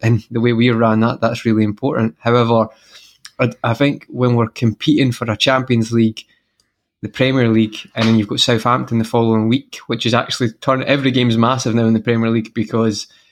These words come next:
at the moment it's very, very easy for City and Liverpool not to,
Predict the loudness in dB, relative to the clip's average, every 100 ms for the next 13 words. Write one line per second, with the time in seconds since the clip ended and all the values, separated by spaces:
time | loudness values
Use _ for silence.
0 | _ _ _ _ _ _ -2 0 2 4
1 | 4 2 0 -6 -6 -10 -6 0 2 2
2 | 2 2 0 0 0 2 0 0 -6 -8
3 | -6 -2 -2 0 0 -2 -2 0 0 -2
4 | -8